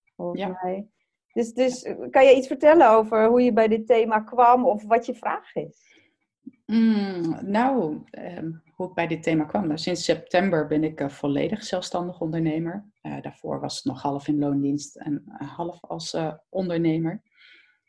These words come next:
Speaker 2: En het, eh, spirituele pad van tantra bewandel ik nu, nou, zo'n ruim drie jaar, denk ik inmiddels, dat ik, eh, die keuze heb gemaakt.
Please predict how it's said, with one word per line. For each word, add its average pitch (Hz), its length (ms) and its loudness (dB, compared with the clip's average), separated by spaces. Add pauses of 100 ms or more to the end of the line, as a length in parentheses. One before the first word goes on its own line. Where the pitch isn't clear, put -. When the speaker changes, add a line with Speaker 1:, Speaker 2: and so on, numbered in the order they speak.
(380)
Speaker 2:
En 156 560 2
het, 165 240 -10
eh, 147 120 -2
spirituele 165 680 -2
pad 170 220 -4
van 165 160 -2
tantra 160 640 0
bewandel 151 440 -2
ik 151 160 -2
nu, 156 380 0 (120)
nou, 147 340 -12 (300)
zo'n 151 340 -10
ruim 156 240 0
drie 170 200 -2
jaar, 233 400 -2
denk 233 200 0
ik 220 140 -4
inmiddels, 214 520 -4
dat - 160 -12
ik, - 180 -20
eh, 180 160 -10 (540)
die - 220 -20
keuze 170 300 -4
heb 156 160 -8
gemaakt. - 520 -8